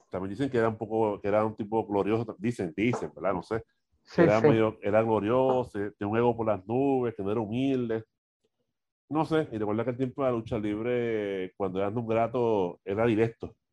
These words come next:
Speaker 2: Sí, sí. Pero
Speaker 1: Como
Speaker 2: uno
Speaker 1: Gil, como, como Gil Hayes.
Speaker 2: Ujú. Pero es uno de los mejores luchadores, ¿no? En esa época del ochenta al ochenta y cuatro, yo diría que, como les digo,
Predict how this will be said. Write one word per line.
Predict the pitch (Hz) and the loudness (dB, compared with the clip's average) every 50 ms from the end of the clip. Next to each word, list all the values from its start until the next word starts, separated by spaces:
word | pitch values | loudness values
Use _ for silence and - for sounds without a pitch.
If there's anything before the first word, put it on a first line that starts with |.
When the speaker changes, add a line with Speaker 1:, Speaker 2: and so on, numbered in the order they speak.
| _ _ _ _ _ - - - _ | _ _ _ _ _ -18 -18 -18 _
Speaker 2:
Sí, | - - - 160 147 | -6 2 6 6 6
sí. | 147 - - 139 127 - _ _ _ _ _ _ _ _ _ _ _ _ _ _ _ _ _ _ _ _ _ _ _ _ _ _ _ _ _ _ _ _ _ _ _ _ _ - | 6 4 -2 -4 -4 -4 _ _ _ _ _ _ _ _ _ _ _ _ _ _ _ _ _ _ _ _ _ _ _ _ _ _ _ _ _ _ _ _ _ _ _ _ _ 0
Pero | - 170 175 202 | 4 6 6 8
Speaker 1:
Como | 226 - - | 8 8 8
Speaker 2:
uno | 151 | 6
Speaker 1:
Gil, | 165 202 208 214 | 4 4 2 2
como, | - 123 127 120 117 | 2 4 4 4 2
como | 127 127 120 | 2 2 4
Gil | 143 147 131 | 4 4 4
Hayes. | 139 185 196 117 - - _ _ _ _ _ _ - _ _ _ _ _ - | 2 2 2 0 -4 -6 _ _ _ _ _ _ -20 _ _ _ _ _ 0
Speaker 2:
Ujú. | 165 175 156 160 220 247 240 - _ _ _ - | 2 4 8 8 8 8 6 2 _ _ _ 4
Pero | 185 165 180 233 247 | 6 8 8 8 8
es | 233 220 | 8 6
uno | 208 208 220 220 220 | 6 4 4 2 4
de | 220 | 4
los | 214 202 202 | 2 2 0
mejores | 202 180 170 156 156 185 190 208 202 | 0 0 0 2 2 2 4 4 4
luchadores, | 202 202 196 202 - 185 165 170 185 202 202 185 165 | 2 0 -2 0 0 2 4 4 4 4 2 0 -2
¿no? | 170 180 185 196 190 | -2 -2 -2 -2 -2
En | 180 170 | -6 -8
esa | 151 - 185 | -6 -2 -2
época | 180 180 185 190 180 170 180 | -2 0 0 -2 0 2 2
del | 170 160 160 | 2 2 0
ochenta | 156 143 - - 180 180 196 208 - 190 | -2 -4 -6 -4 -4 -4 -4 0 2 2
al | 185 180 | 2 2
ochenta | 165 - - 180 165 165 156 - | 0 -4 -6 -8 -8 -8 -10 -14
y | 147 | -6
cuatro, | - - 214 180 185 185 170 156 | 2 6 6 8 6 6 2 -2
yo | 156 156 | -2 -2
diría | 165 160 170 170 180 170 170 | -4 -4 -4 -2 -2 -2 -2
que, | 165 170 151 147 143 139 131 135 - - _ _ _ _ _ _ _ _ | -2 0 2 4 4 4 4 2 -2 -6 _ _ _ _ _ _ _ _
como | - 160 160 160 | -2 2 6 8
les | 156 151 | 8 8
digo, | 147 180 196 185 160 147 | 10 8 8 8 8 4